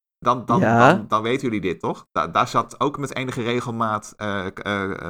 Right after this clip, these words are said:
Speaker 1: eh, een aflevering van Zelda in. Goed, dat was, waren wel de jaren tachtig,
Speaker 2: Ja, ja.
Speaker 1: negentig, zeg maar.
Speaker 2: Ja, ja, maar je bent, je, je geeft mij een argument, hè. De, de Captain N en de Zelda, eh, t-, eh,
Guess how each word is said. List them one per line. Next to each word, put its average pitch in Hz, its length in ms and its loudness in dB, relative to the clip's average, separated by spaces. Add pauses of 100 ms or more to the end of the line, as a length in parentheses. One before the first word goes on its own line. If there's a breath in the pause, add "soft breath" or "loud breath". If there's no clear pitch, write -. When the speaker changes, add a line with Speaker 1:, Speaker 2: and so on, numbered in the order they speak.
(120)
Speaker 1:
eh, 90 120 -8
een 101 160 -10
aflevering 117 420 -4
van 107 120 -6
Zelda 107 360 -2
in. 90 180 -8
Goed, - 180 -10
dat 95 120 -6
was, 98 140 -8
waren 104 380 0
wel 107 180 0
de 104 80 0
jaren 104 440 4 (440)
tachtig, 135 260 6
Speaker 2:
Ja, 113 100 6
ja. 139 220 10
Speaker 1:
negentig, 175 220 4
zeg - 240 -2
maar. 87 200 -2 (460)
Speaker 2:
Ja, 143 120 8
ja, 165 200 10
maar 131 140 10
je 127 100 10
bent, 123 300 4
je, 117 300 0
je 117 220 2
geeft 113 300 4
mij 113 340 8
een 147 120 6
argument, 147 580 4
hè. 147 260 0
De, 117 160 4
de 113 260 6
Captain 120 600 4
N 170 60 4
en 160 220 6
de 139 100 4
Zelda, 120 600 6
eh, 120 220 2
t-, - 200 -6
eh, 123 120 2